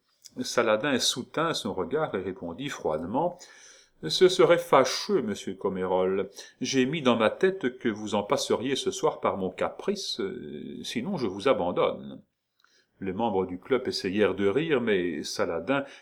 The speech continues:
répéta en scandant les mots, « Je vous abandonne. D'abord,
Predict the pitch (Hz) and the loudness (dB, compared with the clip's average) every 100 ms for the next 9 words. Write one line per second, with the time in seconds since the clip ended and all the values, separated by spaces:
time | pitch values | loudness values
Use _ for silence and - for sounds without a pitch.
0 | _ - 104 92 92 - - 151 101 90 | _ -4 -2 0 -2 -2 2 2 2 0
1 | - - 101 98 95 90 98 151 170 - | -4 -4 -2 0 0 0 2 0 0 -10
2 | _ 240 160 117 127 185 185 110 107 107 | _ -4 -2 -4 2 2 0 -8 -6 -6
3 | 98 101 147 98 82 80 120 110 95 80 | 0 2 4 2 0 0 2 2 -2 -6
4 | 73 - - - - - - 123 175 104 | -6 -8 -18 -20 -20 -20 -8 4 6 8
5 | 80 87 | 6 2